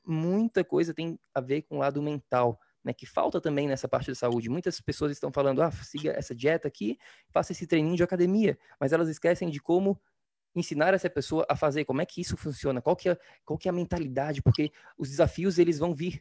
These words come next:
né? Eles estão sempre aqui pra mim, pra Vanessa, pra Cássia, pra todo mundo. Não existe vida sem desafio, né? Vida é sinônimo de desafio. Então, é como que a gente vai lidar quando esses desafios surgirem, né? A gente tá conversando com muitas pessoas nesse exato momento aqui pra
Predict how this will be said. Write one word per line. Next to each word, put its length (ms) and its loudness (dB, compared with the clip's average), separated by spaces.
né? 160 0
Eles 120 0
estão 220 -4
sempre 720 -4
aqui 400 -6
pra 160 0
mim, 280 0
pra 100 -4
Vanessa, 540 -4
pra 120 -6
Cássia, 340 -2
pra 140 -2
todo 200 0
mundo. 300 -2
Não 100 -2
existe 400 -4
vida 320 -2
sem 140 -2
desafio, 360 0
né? 240 0
Vida 320 -2
é 100 4
sinônimo 560 -2
de 100 -8
desafio. 440 0
Então, 340 2
é 60 2
como 320 4
que 60 2
a 40 4
gente 140 2
vai 120 4
lidar 300 2
quando 200 -2
esses 160 -2
desafios 500 0
surgirem, 500 0
né? 120 0
A 40 6
gente 180 -4
tá 100 -4
conversando 320 -2
com 120 -8
muitas 280 -4
pessoas 280 -2
nesse 180 -4
exato 240 -4
momento 280 -2
aqui 180 -8
pra 260 -4